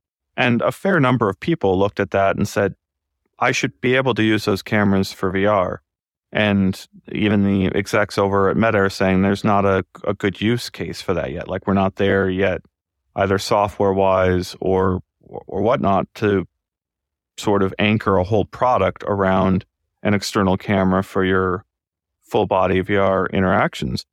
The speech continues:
But again, we come back to this thing, Heaney, where some people are spending four to five hundred dollars for really robust full body tracking on top of what is already a huge investment.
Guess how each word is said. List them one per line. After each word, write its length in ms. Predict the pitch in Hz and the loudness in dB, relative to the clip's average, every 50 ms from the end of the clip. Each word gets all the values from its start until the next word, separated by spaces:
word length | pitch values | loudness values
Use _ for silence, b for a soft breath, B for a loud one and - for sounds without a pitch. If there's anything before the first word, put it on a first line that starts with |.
| _ _ _ _ _ _ | _ _ _ _ _ _
But 180 | - 127 113 92 _ _ _ _ _ _ _ _ _ _ | -2 -2 -2 -2 _ _ _ _ _ _ _ _ _ _
again, 380 | - 113 - 143 156 139 110 107 | -8 -4 -2 0 2 2 2 2
we 120 | 107 104 | 2 0
come 220 | - - 127 113 113 | 0 -2 -2 0 2
back 220 | 123 120 151 - | 2 0 0 0
to 100 | - 120 | -2 0
this 180 | 101 101 - - | 0 0 -2 -2
thing, 260 | - 147 170 160 120 | -2 0 2 2 2
Heaney, 220 | 113 98 95 98 | 2 2 2 2
where 140 | 98 98 95 | 2 2 0
some 480 | - - - - - - 147 147 151 135 | -2 -4 -8 -10 -6 -2 0 0 0 0
people 380 | - 160 170 - - 107 90 | 0 -2 -4 -2 -2 0 0
are 200 | 80 98 104 107 | 2 2 2 0
spending 720 | 104 - - - - 143 143 120 95 92 90 92 98 98 - _ _ _ _ _ _ _ _ _ _ _ _ _ _ _ _ _ _ _ _ | 0 -4 -6 -4 -2 0 0 2 2 2 2 0 0 -2 -6 _ _ _ _ _ _ _ _ _ _ _ _ _ _ _ _ _ _ _ _
four 640 | _ - - 139 127 120 117 117 113 110 110 117 | _ -6 -2 0 2 2 2 2 4 2 2 2
to 120 | - - 117 | 0 -2 -4
five 280 | - - 110 104 104 | -2 0 2 2 2
hundred 200 | 110 98 95 95 | 2 0 0 0
dollars 580 | 98 110 120 147 143 113 98 92 92 98 107 - | 0 0 0 2 2 2 2 2 0 -2 -4 -8
for 220 | - - 117 107 | -6 -2 0 0
really 380 | 98 95 110 110 110 104 101 98 | 0 2 2 2 2 2 2 2
robust 720 | 95 98 98 95 - 101 98 95 98 98 - - - - - _ _ _ _ _ _ _ | 2 2 0 0 0 0 2 2 0 -2 -6 -12 -16 -18 -20 _ _ _ _ _ _ _
full 220 | _ - - 135 127 | _ -4 -2 0 0
body 300 | 120 113 104 98 95 95 | 2 2 2 2 0 0
tracking 460 | - - 135 147 160 - - 98 95 | -2 0 0 0 0 0 0 0 0
on 240 | - - 101 101 104 | 0 0 0 0 0
top 440 | - - - 175 185 151 131 - - | -2 -2 0 0 2 0 0 -2 -4
of 140 | 101 98 | -4 0
what 180 | 104 104 98 - | 0 0 0 0
is 140 | 104 101 - | -2 -4 -2
already 500 | - 110 120 123 127 123 110 107 101 98 | 0 2 2 2 2 2 2 2 2 2
a 100 | 95 101 | 0 0
huge 600 | 104 - - 143 135 123 120 113 107 - - - - | -2 -6 -4 -2 0 0 0 -2 -4 -8 -10 -6 -2
investment. 680 | - 104 101 110 117 135 - - - 90 71 67 - | -2 0 2 2 2 0 -2 -4 -4 -4 -4 -6 -8